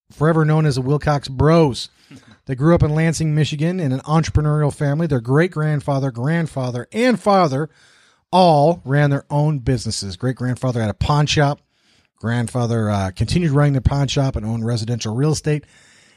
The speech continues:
And the Faja was an antique dealer and published, uh, a monthly antiques paper. From a young age,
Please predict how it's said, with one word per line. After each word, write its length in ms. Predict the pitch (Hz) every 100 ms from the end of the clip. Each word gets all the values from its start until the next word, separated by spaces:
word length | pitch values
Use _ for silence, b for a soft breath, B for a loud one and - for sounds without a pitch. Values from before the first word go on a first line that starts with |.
| b
And 160 | - 113
the 60 |
Faja 560 | 110 156 160 160 131 131
was 160 | 131
an 120 | 127 -
antique 460 | 170 165 - 156 127
dealer 540 | 127 117 117 110 107 _ _ _ _ _
and 280 | 127 113 110
published, 440 | - 143 135 - 127
uh, 300 | 117 110 110
a 60 |
monthly 500 | 127 127 143 139 135
antiques 420 | 127 120 113 127 -
paper. 360 | 131 131 98
From 160 | 90 127
a 60 |
young 240 | 139 175 185
age, 320 | 143 143 -